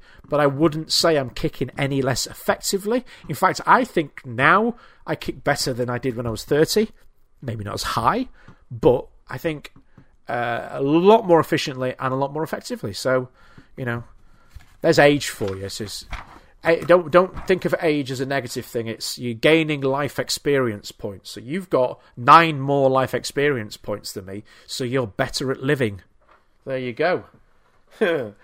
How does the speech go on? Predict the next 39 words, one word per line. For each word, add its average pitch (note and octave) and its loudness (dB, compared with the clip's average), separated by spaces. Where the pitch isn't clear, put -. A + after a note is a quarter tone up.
Right, D#3+ 6
next A3+ 2
one G3+ 6
comes F3 2
in G3 4
from G#3 -2
Andrew, F#3 4
who D#3 2
asks, - 0
"How A#3+ 10
have A#3 8
you G#3+ 4
kept - 2
yourself E3+ 4
motivated D#3+ 0
during C3+ 4
the A#2+ -2
pandemic D#3+ 0
to - -10
keep - -4
s-, - -10
to - -6
keep - 2
supplying D3+ 6
quality G#3 6
classes D3 0
to D3+ -6
your C3+ 0
students C3+ -2
whilst B2+ 0
you B2+ 6
are A#2+ 6
unable C3+ 2
to - -10
teach B2+ -6
classes A2 -8
in G#2+ -10
the A2+ -6
dojo? C3 0